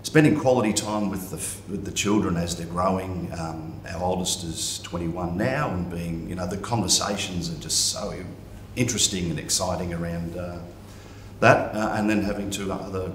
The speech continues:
younger children as well, bringing them up and feeling wonderful about that. Um,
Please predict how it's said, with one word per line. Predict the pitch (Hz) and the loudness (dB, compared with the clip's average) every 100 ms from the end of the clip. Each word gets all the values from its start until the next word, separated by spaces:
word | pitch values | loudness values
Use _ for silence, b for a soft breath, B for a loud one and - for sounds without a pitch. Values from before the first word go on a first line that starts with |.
| - | -4
younger | 101 95 92 | -4 -2 -4
children | 92 113 98 92 | -2 0 0 0
as | 90 | 0
well, | 104 110 113 - - - | 6 6 6 2 -4 -8
bringing | 98 101 95 | -4 -2 0
them | 101 | 0
up | 104 | -2
and | 78 | -4
feeling | 73 98 92 | -6 -4 -4
wonderful | 90 101 95 90 90 | -2 -2 -2 -4 -4
about | 92 87 | -4 -4
that. | 90 101 - - - - - - - - - | -4 -8 -10 -14 -14 -14 -14 -14 -14 -12 -2
Um, | 95 110 113 | 2 2 0